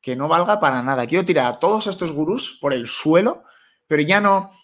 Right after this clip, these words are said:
moralmente ni profesionalmente, obviamente. Oye, si les va bien, me alegro muchísimo, la verdad. Sino que la gente de verdad diga, "Vale, esto es de calidad y esto no es de calidad". Porque como no hay ahora mismo alguien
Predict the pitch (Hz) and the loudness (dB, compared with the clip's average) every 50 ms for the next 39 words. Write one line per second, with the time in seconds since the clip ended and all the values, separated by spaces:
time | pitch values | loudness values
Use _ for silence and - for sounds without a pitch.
0 | _ _ _ _ - 143 147 151 147 147 143 135 131 127 135 156 175 175 151 151 | _ _ _ _ -8 -6 0 2 4 4 4 4 2 0 0 0 0 0 0 0
1 | 139 139 139 135 143 135 135 127 - 123 123 123 123 139 160 175 170 151 139 143 | 0 0 -2 -4 -4 -4 -4 -6 -6 -4 -4 -4 -4 -2 -2 -4 -2 0 0 0
2 | 143 147 151 151 160 170 175 214 220 220 - - _ _ _ _ _ _ - 156 | 0 0 0 -2 -4 -2 -2 -2 -4 -4 -8 -16 _ _ _ _ _ _ 0 0
3 | 143 127 113 113 - - 135 127 120 123 147 147 151 170 170 165 135 120 120 135 | 2 2 0 -2 -4 -6 -4 -4 -2 0 0 0 0 -2 -4 -4 -4 -2 0 0
4 | 143 135 123 113 113 113 123 123 - 127 110 110 107 107 110 117 120 117 113 - | 0 -2 -4 -6 -8 -10 -8 -8 -8 -8 -8 -8 -6 -6 -6 -6 -4 -4 -2 -2
5 | - 165 160 156 151 147 147 - - - - _ _ _ _ _ _ - 139 139 | -2 -2 0 -2 -2 -2 -4 -10 -18 -20 -20 _ _ _ _ _ _ -2 0 0
6 | 135 139 - - 208 226 226 202 170 - 117 104 110 - _ _ _ _ - - | 0 0 0 2 2 2 2 0 -2 -4 -6 -8 -8 -12 _ _ _ _ -14 -4
7 | 139 143 135 127 123 127 135 170 202 214 175 151 151 139 - 123 110 - - 139 | -2 0 0 2 0 2 2 2 2 2 2 0 0 0 0 0 -2 0 0 0
8 | 147 135 123 117 - - 160 185 185 - - 240 - - - 143 135 143 131 - | 0 2 0 -2 -2 0 0 0 0 0 0 -2 -2 -2 -4 -4 -4 -4 -4 -2
9 | 127 120 120 120 139 165 196 208 - _ _ _ 143 143 151 147 147 - 185 170 | -4 -4 -4 -4 -4 -4 -4 -6 -10 _ _ _ -6 -4 -4 -4 -2 -2 -2 -2
10 | - - 139 139 143 147 147 139 131 127 120 110 - 101 - - 101 95 - - | -2 -4 -8 -6 -4 -4 -2 -2 -2 -4 -6 -6 -8 -10 -10 -10 -10 -10 -12 -16
11 | - - - _ _ _ _ _ _ _ _ _ - 139 - - 147 143 143 143 | -20 -20 -20 _ _ _ _ _ _ _ _ _ -6 -6 -4 -2 -4 -2 -2 -4
12 | 143 143 160 185 208 233 226 208 196 185 185 185 170 170 170 156 151 135 127 143 | -4 -2 0 2 2 2 2 2 2 4 2 2 0 -2 -4 -6 -4 -2 2 2
13 | 156 156 147 131 117 117 113 - | 2 2 2 0 -4 -8 -10 -14